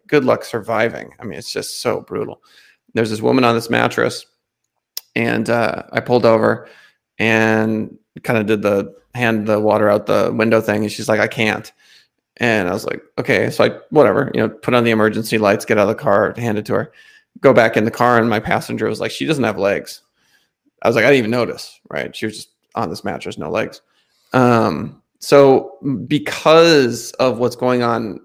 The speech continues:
in my personal life, I'm being exposed to more and more situations that I simply would not have been in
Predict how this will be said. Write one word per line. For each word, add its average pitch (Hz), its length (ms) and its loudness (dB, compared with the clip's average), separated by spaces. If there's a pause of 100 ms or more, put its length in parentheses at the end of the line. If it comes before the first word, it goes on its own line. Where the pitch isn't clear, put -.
in 131 120 -2
my 110 120 -2
personal 151 460 -2
life, 113 380 -4 (360)
I'm 123 240 2
being 123 220 2
exposed 120 1040 0 (340)
to 110 580 0
more 123 300 4
and 117 100 0
more 110 460 2 (640)
situations 127 760 0
that 113 120 6
I 110 40 6
simply 117 360 -2
would 107 180 -2
not 107 220 -2
have 95 140 -8
been 101 200 -4
in 78 320 -8